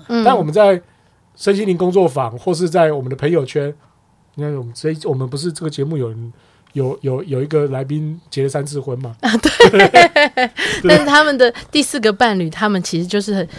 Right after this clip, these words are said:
Speaker 1: 一个是互补的形式在，
Speaker 2: 对，对，对。
Speaker 1: 在循环着。
Speaker 2: 对，对，对，对，对，
Speaker 1: 对。
Speaker 2: 就是很棒。所以我，我是，我是在借由我们的来宾，然后去叙述一些，至少我们看过的一些，就是可能比较稳定的状态。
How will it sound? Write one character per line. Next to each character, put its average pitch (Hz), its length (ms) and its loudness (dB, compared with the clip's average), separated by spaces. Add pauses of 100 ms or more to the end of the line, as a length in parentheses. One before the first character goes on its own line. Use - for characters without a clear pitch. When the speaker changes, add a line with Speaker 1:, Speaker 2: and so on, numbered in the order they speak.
(140)
Speaker 1:
一 196 100 -6
个 202 140 0
是 202 120 -6
互 247 260 -2
补 160 220 -8
的 143 100 -4
形 160 240 -6
式 202 180 -6
在， 185 80 2
Speaker 2:
对， - 100 6
对， - 80 6
对。 151 100 0
Speaker 1:
在 233 120 6
循 190 240 0
环 175 300 -2
着。 147 160 -4
Speaker 2:
对， 190 100 2
对， 190 140 6
对， 175 220 4
对， - 0 -
对， 233 100 4
Speaker 1:
对。 - 120 6
Speaker 2:
就 - 40 4
是 202 80 4
很 180 140 4
棒。 180 180 4
所 208 160 4
以 190 60 -6 (240)
我， 214 260 2
我 - 20 4
是， 262 360 -4
我 185 80 0
是 240 320 -2
在 247 200 4
借 202 240 4
由 151 240 2
我 151 200 -2
们 135 120 -6
的 139 120 -4
来 143 160 -2
宾， 185 260 -2 (240)
然 160 140 0
后 185 120 2
去 185 240 -2 (160)
叙 - 220 -8
述 185 220 0
一 180 40 -2
些， 170 360 0 (400)
至 - 100 -8
少 196 160 2
我 135 60 -2
们 131 120 -8
看 175 220 -4
过 170 180 2
的 147 80 0
一 160 100 -6
些， 160 340 0 (640)
就 190 140 -8
是 185 280 2 (120)
可 - 180 -6
能 160 100 0
比 151 100 -10
较 - 120 2
稳 135 240 -4
定 240 140 -6
的 139 80 -6
状 123 200 -8
态。 120 240 -14